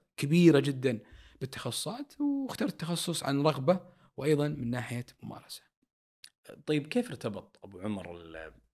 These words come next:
Speaker 2: تخصص التسويق في موقعك اليوم، آه، كرئيس لشباب مجتمعي؟
Speaker 1: يمكن، آه،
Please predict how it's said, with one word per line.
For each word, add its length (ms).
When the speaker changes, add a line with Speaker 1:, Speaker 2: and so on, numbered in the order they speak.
Speaker 2:
تخصص 380
التسويق 760
في 500
موقعك 500
اليوم، 640
آه، 140
كرئيس 560
لشباب 580
مجتمعي؟ 380
Speaker 1:
يمكن، 480
آه، 220